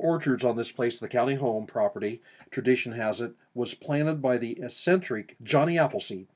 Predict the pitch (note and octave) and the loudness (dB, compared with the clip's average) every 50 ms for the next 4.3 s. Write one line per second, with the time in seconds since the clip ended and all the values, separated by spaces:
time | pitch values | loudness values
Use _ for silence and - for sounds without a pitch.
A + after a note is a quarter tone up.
0 | _ _ C#3+ D3 D3 - - C3 C3+ D3 D3+ D3 - B2+ A#2 G2+ - G2+ B2 C3 | _ _ 0 0 0 -2 -2 0 2 2 2 2 -2 -2 -2 -4 -4 -2 0 2
1 | C#3+ C#3+ C#3 B2+ A2 - C3+ C#3 D3+ D#3 D#3+ D3+ D3+ D3+ C#3 C3+ B2 A#2+ B2+ C3+ | 4 4 2 0 0 -2 -2 -2 0 0 0 0 0 0 0 -2 0 0 2 2
2 | C#3 D#3+ F3+ F3+ E3+ - A#2+ A#2 A2+ A#2 C3 C3+ D3 C#3+ C#3 - A#2 - - C#3+ | 2 2 0 0 -2 -4 -6 -4 -2 -2 0 0 0 -2 -4 -6 -10 -6 -4 -2
3 | D3+ D3+ D3 - D#3 C#3 A#2 A#2 F#3 D#3+ D3 - D#3+ C#3 B2 A#2 - C#3 C3+ C3+ | -2 -2 -2 -2 -4 -2 0 0 0 0 0 -2 -6 -8 -8 -6 -6 -6 -6 -6
4 | B2 - D3+ D#3 - | -4 -2 -2 -2 -2